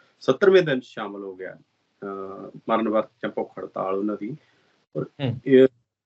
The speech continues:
Speaker 1: ਲਗਾਤਾਰ ਚੌਦਾਂ ਤਰੀਕ ਨੂੰ ਤੁਹਾਨੂੰ ਪਤਾ ਹੀ ਹੈ ਕਿ ਕੇਂਦਰ ਨਾਲ ਇੱਕ ਮੀਟਰ, ਮੀਟਿੰਗ ਵੀ ਤੈਅ ਹੋ ਗਈ ਹੈ ਔਰ ਮੀਟਿੰਗ 'ਚ ਕੀ ਫੈਸਲਾ ਲਿਆ ਜਾਂਦਾ ਜਾਂ ਕੇਂਦਰ ਮੰਗਾਂ ਜਾਂ ਮੁੱਦਿਆਂ ਨੂੰ ਮੰਨਦਾ ਹੈ ਜਾਂ ਖਾਸ ਕਰ ਐਮ ਐਸ ਪੀ ਦੀ ਗਾਰੰਟੀ ਹੈ, ਕਰਜ਼ਾ ਮਾਫੀ ਹੈ, ਜਿਹੜੇ ਮੁੱਦੇ ਉਸ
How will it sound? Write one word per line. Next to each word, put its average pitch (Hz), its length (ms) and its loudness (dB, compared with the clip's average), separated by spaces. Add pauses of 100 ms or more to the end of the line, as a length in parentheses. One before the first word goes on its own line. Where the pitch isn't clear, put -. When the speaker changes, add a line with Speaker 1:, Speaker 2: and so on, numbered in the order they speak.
(180)
Speaker 1:
ਲਗਾਤਾਰ 123 640 2
ਚੌਦਾਂ 135 320 -4
ਤਰੀਕ 139 260 -12
ਨੂੰ 139 100 -10
ਤੁਹਾਨੂੰ 135 200 -10
ਪਤਾ 135 200 -8
ਹੀ 139 120 -8
ਹੈ 135 80 -6
ਕਿ 135 120 -10
ਕੇਂਦਰ 127 320 -8
ਨਾਲ 127 220 -4
ਇੱਕ 120 140 -12
ਮੀਟਰ, 120 520 -18
ਮੀਟਿੰਗ 117 420 -8
ਵੀ 127 80 -8
ਤੈਅ 123 280 -4
ਹੋ 110 160 -12
ਗਈ 110 160 -14
ਹੈ 120 40 -4
ਔਰ 123 180 -4
ਮੀਟਿੰਗ 120 440 -16
'ਚ - 160 -20
ਕੀ 120 140 -18
ਫੈਸਲਾ 117 420 -6
ਲਿਆ 113 200 -4
ਜਾਂਦਾ 110 300 -10
ਜਾਂ 120 120 -10
ਕੇਂਦਰ 117 560 -4 (460)
ਮੰਗਾਂ 117 540 4
ਜਾਂ 127 120 2
ਮੁੱਦਿਆਂ 120 400 -6
ਨੂੰ 120 140 -6
ਮੰਨਦਾ 107 440 -6
ਹੈ - 120 -20 (300)
ਜਾਂ 110 140 -8
ਖਾਸ 110 280 -4
ਕਰ 117 140 -4
ਐਮ 117 180 -8
ਐਸ 113 160 -12 (140)
ਪੀ 123 140 -4
ਦੀ 120 200 -6
ਗਾਰੰਟੀ 113 460 -6
ਹੈ, 113 100 -2
ਕਰਜ਼ਾ 113 380 -2
ਮਾਫੀ 113 460 -6
ਹੈ, 104 120 -4
ਜਿਹੜੇ 113 200 -10
ਮੁੱਦੇ 110 260 -14
ਉਸ 110 140 -20